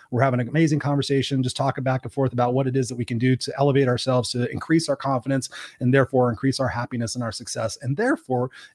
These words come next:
increasing our impact in the world to make it a much better place. And that's what you guys know I do this for every single week, is to make the world a better place by inspiring you guys to think differently about your past, present, and your future. That's the most important thing.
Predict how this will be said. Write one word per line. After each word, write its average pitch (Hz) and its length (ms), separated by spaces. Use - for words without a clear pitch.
increasing 160 400
our 131 160
impact 135 400
in 120 60
the 120 80
world 117 220
to 117 60
make 120 180
it 113 40
a 110 60
much 120 260
better 101 220
place. - 460
And 113 120
that's - 340
what 127 200
you 127 80
guys 123 180
know 127 160
I 120 140
do 120 140
this 120 140
for 117 240
every 131 200
single 127 240
week, 127 200
is 110 100
to 131 60
make 147 180
the 151 40
world 139 120
a 135 60
better 127 160
place 123 360
by 120 120
inspiring 139 460
you 135 80
guys 143 300
to - 80
think 156 300
differently 147 440
about 135 320
your 131 60
past, 120 320
present, 113 260
and 113 80
your 104 80
future. 107 340
That's - 280
the 226 80
most 165 180
important 127 400
thing. 113 180